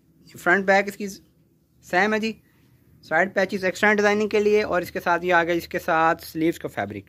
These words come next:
ठीक है, कैमरिक में इंतहाई प्रीमियम क्वालिटी का ट्राउज़र आ गया इसके साथ। ये चेक करें आप इसका ट्राउज़र और साथ में लॉन का दुपट्टा जी, डिजिटल प्रिंटेड लॉन का दुपट्टा। ये इसके साथ आ गया, इसके साथ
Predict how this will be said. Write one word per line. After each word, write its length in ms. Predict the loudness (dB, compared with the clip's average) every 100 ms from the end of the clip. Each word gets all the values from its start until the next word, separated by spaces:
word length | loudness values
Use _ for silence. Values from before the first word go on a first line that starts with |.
| -12
ठीक 160 | -6
है, 80 | -6 -8 _ _ _ _ -20 _ -20 -20 -20 -20 _
कैमरिक 360 | 2 4 2 0
में 280 | 0 2 0
इंतहाई 420 | -4 -4 -2 -2
प्रीमियम 360 | -2 -4 -2 0
क्वालिटी 300 | 2 2 0
का 100 | -2
ट्राउज़र 300 | 0 2 4
आ 100 | 4
गया 120 | 0
इसके 160 | -4 -4
साथ। 220 | -2 -2 -6 _ _ _ _ _ _ _ _ _ _ -12
ये 60 | -6
चेक 220 | -2 0
करें 160 | 2 2
आप 180 | 0 -4 -20
इसका 180 | -12
ट्राउज़र 380 | -8 -4 -2 -2 -6 _ _ _ _ _ _ _ -6
और 280 | -2 0
साथ 320 | -2 0 2 2
में 80 | -2
लॉन 340 | -2 0 0 0
का 100 | -2
दुपट्टा 380 | 0 -2 0
जी, 200 | -2 -2
डिजिटल 360 | -2 -4 -2 -4
प्रिंटेड 380 | -2 -2 -2 -2
लॉन 240 | 0 0
का 80 | 0
दुपट्टा। 360 | -2 -4 -4 -10 -16 -20 -20 _ _ _ _ _ -20 -20 _ -20 -20 _ -20 -20 _ _ _ _ _ _ _ _ _ _ _ _ -20 -20 _ _
ये 100 | -6
इसके 160 | -4 -2
साथ 240 | -2 0
आ 100 | 0
गया, 120 | 0
इसके 200 | -4 -4
साथ 440 | -10 -6 -2 0